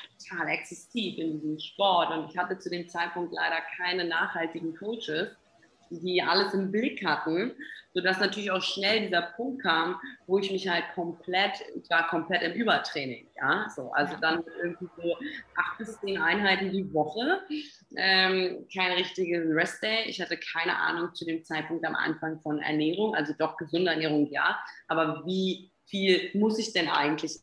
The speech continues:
Speaker 1: essen, um das alles hier quasi auch wieder aufzubauen, was ich hier verbrenne? Ähm, und dadurch waren meine Recovery-Werte halt im Keller. Und dann kamen natürlich super schnell Verletzungen,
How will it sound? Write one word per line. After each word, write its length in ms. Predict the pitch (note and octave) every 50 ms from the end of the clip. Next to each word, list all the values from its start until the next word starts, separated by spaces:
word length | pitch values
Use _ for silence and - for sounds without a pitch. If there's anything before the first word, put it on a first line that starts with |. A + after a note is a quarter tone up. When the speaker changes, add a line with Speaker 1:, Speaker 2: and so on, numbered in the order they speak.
| _ _
Speaker 1:
essen, 520 | - D3+ D#3+ D#3 - E3+ E3 E3 E3 E3 - B3+ B3 - - _ _
um 480 | - G3+ G#3 G#3 A3+ A#3 A3+ A3+ - - A#3 - - -
das 280 | F#3+ F3+ F3+ - - D#3
alles 420 | - - - E3+ F3 F3 F3 F3
hier 180 | E3+ D#3+ - -
quasi 460 | D#3+ D#3 - D#3+ D#3 D#3 D3+ - -
auch 180 | - D3 - -
wieder 200 | D#3+ C#3+ - -
aufzubauen, 880 | G3 C4 D4+ - - - - - C4+ - D#3+ D3 C#3 C#3 C#3+ D3 F3 F3+
was 200 | D#3+ D3+ C#3+ D3
ich 60 | -
hier 100 | - D#3+
verbrenne? 640 | D#3 - D3 C#3+ D#3 D3 C#3+ C#3 D3 F3 B3 D#4 - - _ _ _ _ _ _ _ _ _ _ - - _
Ähm, 640 | F3+ F#3 F#3 F#3 F3+ F3+ F3+ F3+ F3+ F3+ F3+ F3+ F3+ - - - - A3 -
und 120 | - G3 F3
dadurch 260 | E3 F3 G#3+ G#3 -
waren 100 | F#3 F3+
meine 200 | F3+ F3 F3+ E3+ E3+
Recovery-Werte 800 | D#3+ E3 - - E3+ F#3 G3 G3+ F3+ E3 E3 E3 E3 - E3 C#3+
halt 260 | D#3 D#3 D#3 D3+ - - -
im 100 | D#3 D3+
Keller. 460 | - - E3+ F#3 F#3 D#3 - - - -
Und 140 | D#3 D3+
dann 260 | D#3 D#3 D#3 D3+ D#3 -
kamen 220 | - F3 E3+ E3+
natürlich 440 | E3+ D#3+ E3 - E3+ E3 E3+ E3 -
super 280 | - E3+ - E3+ E3 E3
schnell 280 | - - E3+ D#3+ D#3
Verletzungen, 800 | D#3 - D3+ D#3+ F3 F#3+ - - - F#3+ F#3+ F#3 F#3 F#3 F#3 F#3